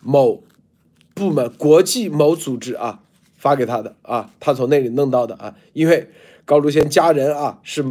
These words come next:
某组织的啊，所以呢，这个里头，这些国际上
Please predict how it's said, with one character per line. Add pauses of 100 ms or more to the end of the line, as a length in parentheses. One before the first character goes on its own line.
某
组
织
的
啊， (220)
所
以
呢， (680)
这
个
里 (180)
头， (680)
这
些 (1200)
国
际
上